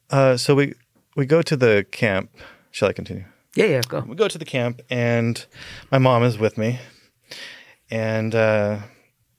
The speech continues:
Speaker 1: this guy, Al, from Australia, who I'm trying to get to go down there with me right now, and, uh, a few other people. And, um, we're laying down on our backs in a circle.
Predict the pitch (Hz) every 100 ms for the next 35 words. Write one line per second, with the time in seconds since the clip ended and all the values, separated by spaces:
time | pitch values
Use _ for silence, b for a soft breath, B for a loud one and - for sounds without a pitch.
0 | _ _ _ _ _ _ _ _ 104 104
1 | 120 113 113 107 104 107 123 120 B B
2 | _ _ _ b b b _ 110 104 -
3 | 104 - 120 101 90 113 B B _ -
4 | 82 - 123 117 107 110 92 95 92 104
5 | 101 95 92 92 90 92 120 92 98 123
6 | B B B B B - 107 113 107 107
7 | 104 107 - b b b b - 104 95
8 | 95 101 - 120 101 95 92 - 98 90
9 | B B B B B B - 98 98 92
10 | 101 107 _ - 120 113 120 131 123 120
11 | 117 117 131 101 101 98 - - 104 104
12 | - 92 - 110